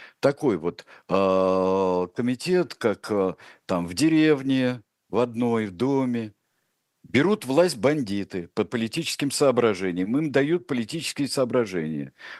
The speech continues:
Бандитам, которые, а, преследуют, грабят.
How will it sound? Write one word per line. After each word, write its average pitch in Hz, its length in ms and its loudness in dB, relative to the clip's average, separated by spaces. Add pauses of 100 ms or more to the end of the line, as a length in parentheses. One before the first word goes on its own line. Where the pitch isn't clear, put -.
Бандитам, 127 680 2
которые, 143 540 2 (260)
а, 101 220 2
преследуют, 127 880 0
грабят. 113 720 0